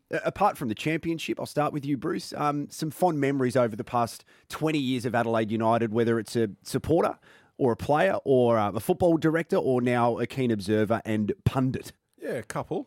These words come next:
Speaker 2: Um, obviously winning the grand final at Adelaide Oval is, uh, impossible to surpass. Um, but even as football director, watching, watching the boys,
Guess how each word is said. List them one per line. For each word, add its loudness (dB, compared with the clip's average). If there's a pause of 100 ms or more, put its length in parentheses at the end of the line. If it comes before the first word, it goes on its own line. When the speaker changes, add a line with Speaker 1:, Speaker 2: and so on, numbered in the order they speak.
(160)
Speaker 2:
Um, -6
obviously -10
winning -8 (260)
the -10
grand -8
final -8 (200)
at -12 (180)
Adelaide -6
Oval -4
is, -8
uh, -6 (1000)
impossible -10
to -16
surpass. -10 (120)
Um, -10 (220)
but -8
even -8
as -14 (200)
football -12
director, -12
watching, -14
watching -14
the -16
boys, -12